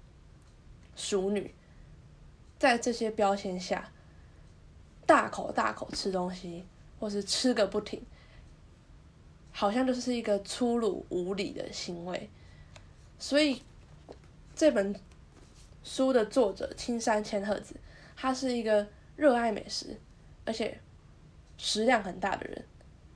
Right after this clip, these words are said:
从这一点，我们大概就可以猜到，她应该是一个比较有别于当时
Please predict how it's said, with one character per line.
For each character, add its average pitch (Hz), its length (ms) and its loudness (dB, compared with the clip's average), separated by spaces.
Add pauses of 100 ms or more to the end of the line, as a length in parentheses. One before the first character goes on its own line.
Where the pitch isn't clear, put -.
(240)
从 220 220 2
这 269 120 6
一 262 60 6
点， 214 140 -2
我 196 80 -4
们 185 160 -8
大 220 120 -2
概 214 120 2
就 208 120 -4
可 202 100 -6
以 175 40 -2
猜 - 300 -4
到， 185 220 2
她 202 200 -4
应 202 120 -4
该 202 160 -2
是 202 160 -4
一 202 80 -2
个 208 240 -4 (2000)
比 220 160 -2
较 247 200 4
有 196 140 4
别 185 260 0
于 180 200 0
当 208 340 -2 (160)
时 - 420 -8